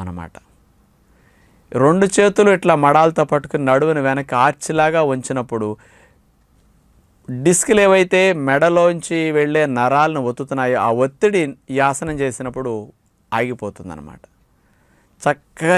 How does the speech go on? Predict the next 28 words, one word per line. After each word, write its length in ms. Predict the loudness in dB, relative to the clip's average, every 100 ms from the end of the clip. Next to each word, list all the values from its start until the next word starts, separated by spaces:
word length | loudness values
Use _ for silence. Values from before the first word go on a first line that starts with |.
| 2
రిలీఫ్ 260 | 0 -4 -8
వస్తుంది. 420 | -12 -14 -18 -18 -20 _ _ _ _ -8 -2
ఈ 20 | 0
ఉష్ట్రాసనం 680 | -2 -2 2 2 2 2 2 2
రెండు 180 | 2 0 0
చేతులు 300 | 0 0 0
చేయటానికి 420 | -2 0 -4 -4 -8
మీకు 140 | -4 -2
ఎవరికైనా 360 | -2 -4 -4 -4
అందకపోతే 720 | -2 -2 -4 -2 -2 0 0 -2 _ _ _ _ _ _ -4
వాళ్ళకి 260 | -4 -2 -6 -2
సులభ 300 | 0 2 0 -2
స్థితి 240 | -6 -6 -2
మరొక 260 | -2 -4 -6
పద్ధతి 260 | -6 -6 -10
ఉంది. 180 | -12 -14 -18 _ _ _ _ _ _ _ _ _
ఒక 240 | -2 0 2 2
చెయ్యి 220 | 4 4 2
నడుము 260 | 4 2 2
మీద 120 | 0 0
పెట్టేసి 340 | -2 0 -2 -2
ఒక 80 | -4 0
చెయ్యి 140 | -2 2 0
పాదాలను 360 | 2 0 -2 -4
పట్టుకుని 260 | -8 -8 -8
అట్లా 120 | -6 -6
వెనక్కి 240 | -8 -8 -8
వంచుంచండి. 760 | -8 -10 -10 -8 -8 -6 -8